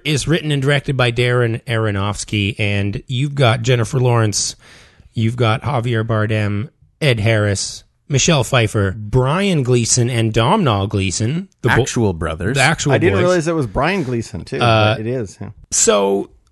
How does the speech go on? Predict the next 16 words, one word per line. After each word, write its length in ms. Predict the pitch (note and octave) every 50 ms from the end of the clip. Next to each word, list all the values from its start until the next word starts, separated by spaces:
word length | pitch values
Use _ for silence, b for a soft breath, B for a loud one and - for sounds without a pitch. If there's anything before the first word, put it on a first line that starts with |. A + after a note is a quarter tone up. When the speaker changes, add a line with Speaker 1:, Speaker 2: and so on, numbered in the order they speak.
| _ -
Speaker 1:
w-, 160 | F#3+ G#3 G#3 -
as 200 | F3 G#3 A#3+ G3+ C4+
I'm 200 | B3 G#3+ F#3+ G3
looking 460 | G#3 G#3 G3+ - G3 G3 F#3+ - -
at 160 | D3+ D3 -
the 80 | E3 D3+
casting 760 | - - - E3+ D#3+ E3 F3 E3 - - D#3 C#3 B2+ A2+
here, 560 | G2+ G#2 G#2+ G2+ F#2 F2+ F#2 F#2 F#2+ B2 - - _ _ _ _ _
Jennifer 400 | - D#3 F#3 G3+ - - E3+ E3
Lawrence 380 | D3+ D#3 D#3 E3 D#3 D3 - -
plays 400 | - - D3 C#3+ C3+ B2 G#2+ A#2
Mother, 760 | A#2+ A#2 B2 C3 C3+ C3+ A#2+ A#2 G2+ F#2 F2+ G2 G2+ F#2+ - _ _ _ _ _ _ _ _ _ _ _ _ _ _ _ _ _ _
Javier 360 | - D3 D#3 C#3+ D#3 D#3+ D#3 C3+
Bardem 360 | C#3+ C#3 C3+ C3+ C3+ C3+ B2+
plays 360 | - - B2 A#2 A2+ A2+ -
him, 640 | - - - - C3 C3+ A#2+ G2 F#2 F#2 F#2+ G2+